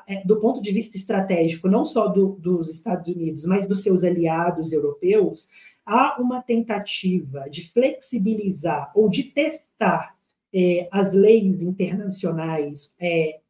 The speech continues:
relativizar as leis internacionais, pra que, por meio de conflitos, eles consigam gerar desequilíbrio nesse processo de transi-,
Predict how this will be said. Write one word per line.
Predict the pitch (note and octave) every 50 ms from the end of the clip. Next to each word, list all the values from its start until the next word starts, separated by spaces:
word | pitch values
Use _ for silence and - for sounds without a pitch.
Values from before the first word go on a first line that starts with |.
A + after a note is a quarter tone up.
| _ _
relativizar | - F3+ G#3 A3 A3 G#3+ G#3+ - - G#3 E3 F3 F3+ - - F#3 G3 G#3+ A3+
as | G#3 F3+ D#3+
leis | E3+ E3 E3 E3 D#3
internacionais, | D3+ D3+ - D#3+ D3+ D3 C#3+ C#3 - - C#3+ D3+ E3 F#3 F#3+ F#3+ - - - - - - - _
pra | _ A3 G#3+
que, | - A#3+ -
por | - A#3 A#3 - G3
meio | F#3+ F#3+ G#3+ A3+ A#3 A#3 G3+ F3+ E3 E3
de | - F3+ -
conflitos, | - F#3+ F3+ F3+ - - F#3+ A3 A3 G#3 - - F3 E3 E3 - -
eles | - F#3+ G3 G3+ G3 -
consigam | - - A3+ G3+ - - - - A3 G#3+ F#3+ G#3+ A3 G3
gerar | G3+ G3+ F#3+ G3 G3 G3 F#3 E3+
desequilíbrio | F3+ G#3 G3 F3 E3+ G#3+ G#3+ - - G#3+ G3 F#3+ G3 A#3 A#3 F#3+ F3+ E3+ D3+ D3+ C#3+ C#3+ - _ _ _ _
nesse | F#3+ F#3 F#3+ F#3+ F#3+ G#3+ G#3
processo | - F#3+ F#3+ G3 - G3+ G3 F#3+ - G3+
de | F#3+ - G3 G3
transi-, | - G3+ F#3+ F#3+ F#3 E3 E3 F#3 F#3+ -